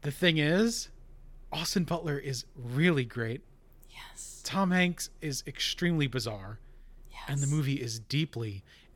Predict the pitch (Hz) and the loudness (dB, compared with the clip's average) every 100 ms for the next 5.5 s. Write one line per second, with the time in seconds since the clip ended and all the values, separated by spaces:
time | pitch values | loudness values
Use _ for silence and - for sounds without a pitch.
0 | 131 113 139 143 160 165 165 - - - | -12 0 0 2 2 4 2 -2 -16 -18
1 | 131 117 139 127 107 107 107 107 117 90 | -10 0 0 0 -4 -6 -4 -2 -4 -4
2 | - - - - - - 196 175 160 - | -12 -18 -18 -18 -18 -16 -12 -10 -10 -14
3 | - - - - - - - 151 151 143 | -18 -20 -20 -20 -20 -20 -4 -2 0 2
4 | 147 160 160 147 151 - 135 123 123 120 | 4 4 4 2 -2 0 2 2 0 -6
5 | 107 101 98 107 | -8 -8 -10 -8